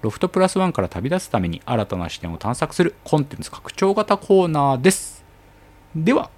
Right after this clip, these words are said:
今日のテーマ発表します。今日のテーマ、世界で一番ゴッホを描いた男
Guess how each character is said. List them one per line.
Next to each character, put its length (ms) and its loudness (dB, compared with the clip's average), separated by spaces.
今 140 2
日 60 2
の 60 -2
テ 100 -8
ー 20 -6
マ 60 -8
発 140 -14
表 40 -8
し 100 -6
ま 60 -18
す。 240 -14
今 100 4
日 40 4
の 60 4
テ 80 8
ー 20 4
マ、 140 -4
世 260 2
界 300 4
で 80 0
一 240 0
番 280 2
ゴ 120 10
ッ 20 4
ホ 300 6
を 100 4
描 220 4
い 60 0
た 100 -2
男 340 -6